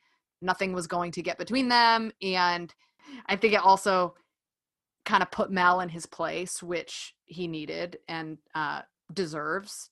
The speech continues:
to, to be. Um, he deserves to be put in his place sometimes. So I like that one. And it brought back Niska as, uh, the villain in the episode. And I thought he was one of the,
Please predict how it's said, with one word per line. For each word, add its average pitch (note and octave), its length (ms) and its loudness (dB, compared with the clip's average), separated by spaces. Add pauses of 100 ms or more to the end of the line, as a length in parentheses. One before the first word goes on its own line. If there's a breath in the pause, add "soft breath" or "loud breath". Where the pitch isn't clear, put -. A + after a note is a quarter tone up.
(100)
to, E3 260 -6 (720)
to F#3 120 -4
be. D#3+ 320 -8 (360)
Um, E3+ 460 0
he F3 140 -10
deserves E3 280 -10
to G3+ 80 -12
be G#3+ 100 -8
put G#3+ 140 -8
in - 40 -12
his A3 100 -10
place A3 200 -4
sometimes. A3+ 360 -10 (380 soft breath)
So G3 520 6
I A#3 80 10
like C4 180 8
that B3 100 8
one. A3+ 120 6 (100)
And C#4+ 360 6
it A3 180 0
brought A3+ 260 6
back G3+ 280 6
Niska F#3 680 0
as, F3 560 -2
uh, D#3+ 220 0
the D#3+ 140 -6
villain E3 640 -4 (300)
in E3 220 -8
the D3+ 120 -6
episode. D3+ 580 -8
And D#3+ 160 -6
I D#3+ 80 -6
thought D3 420 -2
he D#3+ 200 -10
was - 200 -14
one D#3 140 -12
of D3 80 -14
the, D3 300 -10